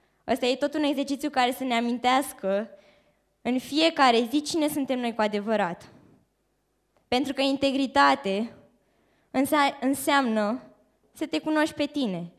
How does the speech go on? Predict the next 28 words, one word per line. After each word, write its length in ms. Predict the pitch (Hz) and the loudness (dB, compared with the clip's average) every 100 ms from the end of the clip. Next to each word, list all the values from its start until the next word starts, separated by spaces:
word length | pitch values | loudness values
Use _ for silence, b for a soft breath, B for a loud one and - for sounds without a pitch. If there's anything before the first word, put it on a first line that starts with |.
| b | b
Și 200 | - 294 | -6 -2
orice 420 | 294 320 339 339 | 8 10 10 6
ai 120 | 233 247 | 0 0
face, 460 | 240 208 196 214 | 2 2 2 0
oricât 440 | 214 349 370 359 262 | 0 0 0 -4 0
de 80 | 294 | 0
mult 300 | 302 285 214 | 2 0 0
ai 100 | 214 | -2
fi 160 | 247 | -4
judecat, 800 | 220 214 214 208 247 202 208 - b b b _ | -6 -4 -4 -2 2 2 0 -8 b b b _
să 180 | - 381 | -4 -2
nu-ți 200 | 370 - | -2 -4
pese 320 | - 202 - | -2 -2 -2
și 80 | 277 | -6
să 100 | 320 | -6
continui 420 | 311 311 311 285 | -4 -6 -4 -4
să 120 | 277 240 | -4 -2
faci 300 | 208 202 214 | -2 -2 -4
aia, 380 | 180 170 190 - b b b | -4 -4 -8 -14 b b b
până 200 | 349 339 | 0 0
când 180 | 349 320 | 0 0
o 40 | |
să 140 | 330 330 | -2 -2
creadă 320 | 311 302 302 | -2 0 -2
și 160 | 311 | -2
ceilalți 480 | - 247 190 190 185 | -2 -2 0 -2 -4
în 120 | 190 | -6
el. 300 | 185 170 175 | -4 -6 -10